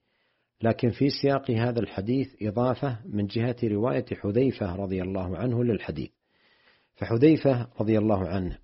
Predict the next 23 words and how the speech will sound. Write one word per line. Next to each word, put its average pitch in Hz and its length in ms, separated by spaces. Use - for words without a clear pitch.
لما 101 280
روى 117 200
الحديث 92 460
قال: 107 380
"قال 107 320
نبيكم 98 760
صلى 92 280
الله 85 320
عليه 80 260
وسلم"، 73 500
والباب 110 420
في - 140
قول 123 260
المعروف، 92 560
فكأن 143 500
حذيفة 104 680
لما 101 260
قال 113 300
هذه 104 420
المقالة 95 640
بلفظ 101 340
التفخيم 95 800
والتعظيم 85 680